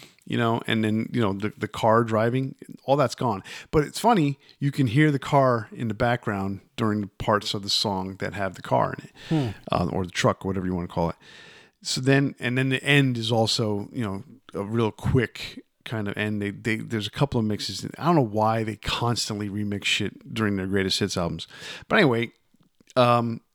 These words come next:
Speaker 1: Killers, I didn't know about Killers for years.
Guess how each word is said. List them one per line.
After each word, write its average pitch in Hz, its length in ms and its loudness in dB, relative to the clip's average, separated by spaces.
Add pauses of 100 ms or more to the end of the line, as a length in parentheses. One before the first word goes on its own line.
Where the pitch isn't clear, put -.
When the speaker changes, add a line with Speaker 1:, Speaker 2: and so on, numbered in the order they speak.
(140)
Speaker 1:
Killers, 147 680 4 (340)
I - 80 4
didn't 175 220 2
know 131 180 4
about 117 240 2
Killers 110 340 -2
for 101 180 -6
years. 101 800 2